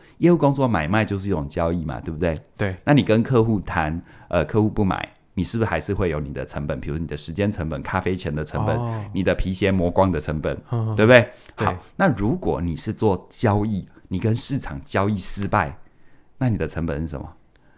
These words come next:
Speaker 1: 时间一样有哦。
Speaker 2: 嗯。
Speaker 1: 哦，咖啡我就不知道你过程会不会喝咖啡。
Speaker 2: <laughs> 嗯。
Speaker 1: 最重要一点是，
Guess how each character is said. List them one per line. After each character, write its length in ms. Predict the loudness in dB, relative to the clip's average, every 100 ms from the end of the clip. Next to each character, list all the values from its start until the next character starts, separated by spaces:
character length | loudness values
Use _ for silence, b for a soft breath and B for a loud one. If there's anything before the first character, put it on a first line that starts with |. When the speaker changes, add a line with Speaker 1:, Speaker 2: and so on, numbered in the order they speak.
| b b -8
Speaker 1:
时 220 | -4 2
间 220 | 4 6
一 40 |
样 180 | 6 4
有 140 | 2 -2
哦。 200 | -6 -12 _ -8
Speaker 2:
嗯。 240 | -4 -4 -4
Speaker 1:
哦， 120 | -4 -4
咖 220 | 0 4
啡 120 | 6
我 140 | 4
就 80 | 2
不 80 | 2
知 60 | 2
道 80 |
你 80 | 2
过 160 | 2 0
程 160 | 0
会 100 | -2
不 60 | 0
会 40 |
喝 140 | -2 -4
咖 200 | -4 -2
啡。 120 | 2
Speaker 2:
<laughs> 240 | 2 2
嗯。 100 | -2 0
Speaker 1:
最 120 | 2
重 140 | 6
要 160 | 8 6
一 20 |
点 220 | 6 0
是， 320 | -2 -2 -4